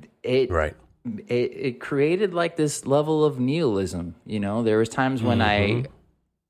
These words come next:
Speaker 1: to be honest, I, I did not necessarily see God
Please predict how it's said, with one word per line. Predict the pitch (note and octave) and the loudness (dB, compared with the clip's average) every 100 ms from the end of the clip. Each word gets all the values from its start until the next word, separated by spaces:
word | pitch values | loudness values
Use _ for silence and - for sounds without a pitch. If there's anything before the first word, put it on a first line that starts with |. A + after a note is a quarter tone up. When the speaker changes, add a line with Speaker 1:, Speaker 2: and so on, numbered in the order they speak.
| - | -6
Speaker 1:
to | A#2 | -2
be | F#2+ G#2 F#2+ | 0 0 0
honest, | G2 B2+ - | 0 0 0
I, | G2+ G2 | -2 -2
I | F#2+ F2+ | -4 -6
did | G#2 G2 | -4 -2
not | G2 A2+ C3 - _ _ _ _ _ | 0 2 0 -4 _ _ _ _ _
necessarily | A2+ G#2+ A#2 G2 G2 G2 F#2+ | -4 -4 -4 -2 0 0 -2
see | - - A2 G#2 G2+ | -4 -8 -4 -4 -4
God | G2 F#2 F#2 F#2+ F#2 | -2 0 2 0 -2